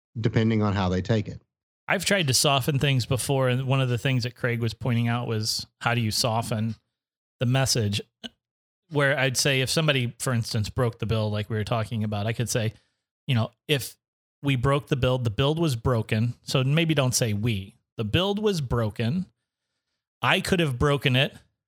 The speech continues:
Speaker 2: just as easily as anybody else could have. And the fact that it broke means that there's a problem, or that there's a, there's an area for us to improve.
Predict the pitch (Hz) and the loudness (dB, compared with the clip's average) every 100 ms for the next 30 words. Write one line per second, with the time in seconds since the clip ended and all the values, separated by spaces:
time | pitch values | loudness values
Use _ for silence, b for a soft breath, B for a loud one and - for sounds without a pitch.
0 | _ _ 123 151 - 156 135 170 165 180 | _ _ 0 0 2 2 4 2 2 2
1 | 170 143 151 147 143 131 123 139 - - | 2 2 2 0 2 2 2 2 -2 -2
2 | - 147 113 101 104 147 - - - _ | 0 2 2 0 -2 -4 -8 -16 -20 _
3 | _ _ - 135 131 131 127 165 170 - | _ _ -2 2 2 2 2 2 0 0
4 | 160 127 113 139 170 156 123 - - - | 0 0 -2 -2 0 2 0 -4 -14 -20
5 | _ - 135 135 131 - 131 123 _ _ | _ -2 2 2 2 0 -2 -2 _ _
6 | _ _ _ _ - 131 120 104 117 104 | _ _ _ _ -2 0 0 0 -2 -2
7 | 101 98 139 - _ _ _ - 127 127 | -4 -8 -10 -12 _ _ _ -2 0 2
8 | 123 135 123 127 - 135 123 123 147 147 | 2 2 2 0 2 2 2 0 0 0
9 | 147 135 - 139 127 - 135 117 107 160 | 0 -2 0 0 0 0 0 0 0 0
10 | 147 95 104 - | 0 -2 -6 -12